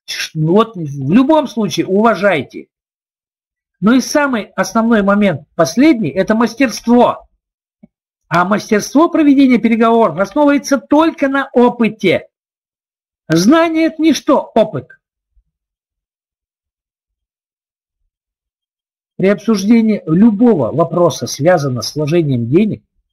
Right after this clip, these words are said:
с инвестициями, наверное, прежде всего надо иметь более точную и проверенную информацию, не так ли? Повторю. При принятии решения,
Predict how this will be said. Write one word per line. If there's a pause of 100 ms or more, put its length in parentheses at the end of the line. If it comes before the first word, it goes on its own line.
(280)
с
инвестициями, (560)
наверное,
прежде
всего (300)
надо
иметь
более
точную
и
проверенную
информацию,
не
так
ли? (2750)
Повторю. (1800)
При
принятии
решения,